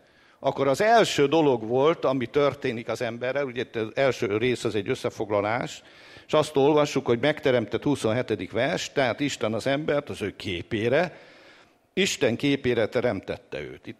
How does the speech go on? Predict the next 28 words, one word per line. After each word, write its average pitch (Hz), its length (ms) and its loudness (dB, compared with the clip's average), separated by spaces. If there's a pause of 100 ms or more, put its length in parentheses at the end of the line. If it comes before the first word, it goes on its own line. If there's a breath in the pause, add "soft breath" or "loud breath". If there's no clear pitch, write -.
megint 131 220 -4
megállok 113 360 -2
egy 95 100 -8
pillanatra. 127 640 -6 (500)
Azt 143 220 0
mondtam, 120 280 -4
hogy 110 120 -6
tökéletes 135 640 -2
volt 127 220 4
az 110 120 2
ember. 127 300 2
Képzeld 120 500 0
el, 123 400 -2 (360)
hogy 123 180 -4
ez 135 140 2
az 120 120 -2
ember 135 500 0
teljesen 135 560 0
hordozta 123 1000 -2 (800 soft breath)
mindenben 123 920 0
az 107 140 -2
Isten 120 380 -4
képűséget 127 960 -4
és - 160 -10
az 113 120 -6
Istenhez 110 420 -8
való 107 220 0
hasonlóságot. - 1000 -8